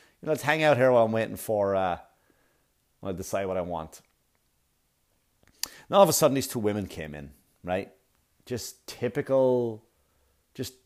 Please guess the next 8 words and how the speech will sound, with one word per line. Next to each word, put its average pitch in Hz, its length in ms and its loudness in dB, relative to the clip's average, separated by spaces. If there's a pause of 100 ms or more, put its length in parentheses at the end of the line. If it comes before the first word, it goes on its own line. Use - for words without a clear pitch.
just 139 240 -8
white 104 380 0
women, 90 500 -6 (400)
right? 104 280 0 (520)
Just - 440 -4 (420)
they, 127 520 4 (800)
they, 123 440 4
uh, 107 760 6